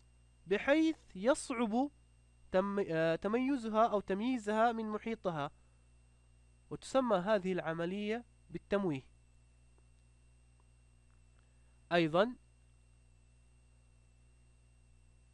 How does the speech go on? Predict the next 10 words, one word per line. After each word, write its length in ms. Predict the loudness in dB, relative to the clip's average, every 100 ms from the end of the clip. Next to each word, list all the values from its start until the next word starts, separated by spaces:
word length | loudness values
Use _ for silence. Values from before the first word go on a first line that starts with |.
| -20 -20 -20 -20 -20 _ -20 -20 -20 -20 -20 -20 -20 -14 0
أيضًا 440 | 2 4 4 2 -6 -20 -12 0
كما 240 | 2 4
يمكن 340 | 4 0 0
للفرائس 1000 | 0 0 2 4 6 4 2 -4 -14 -20 -18
من 120 | -6 -4
الاختباء 800 | -4 -6 -4 0 4 4 4 -2 -20 -20 _ _ _ _ _ -20 -20 -20 _
عن 200 | -6 -4
عيون 520 | 0 0 2 2 0 -6 -18 -10
أعدائها. 640 | -6 -2 -2 -2 -8 -18 -20 -20 _ -20 -20 _ _ -20 _ _ _ _ _ _ _ _ -20 _ _ _ _ -20 -20 -20 -20 -20 -20 -20 -14
لذلك 580 | -2 4 6 6 0 -12